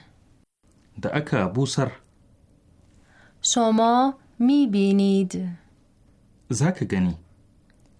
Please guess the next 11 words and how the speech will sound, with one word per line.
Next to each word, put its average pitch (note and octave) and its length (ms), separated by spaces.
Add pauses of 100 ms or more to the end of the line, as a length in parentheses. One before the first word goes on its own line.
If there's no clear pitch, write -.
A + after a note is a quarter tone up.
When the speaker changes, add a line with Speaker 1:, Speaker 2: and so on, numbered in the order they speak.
(420)
Speaker 2:
شما A3+ 720 (320)
می‌توانید A3+ 1300
ببینید. F#3 840 (800)
Speaker 1:
Za C#3 240
ka - 160
iya C3 220
ganin. F2+ 340 (1300)
Speaker 2:
چه C#4+ 240
جالب. A#3 720 (1160)
Speaker 1:
Da F2+ 80
ƙayatarwa. D#3 640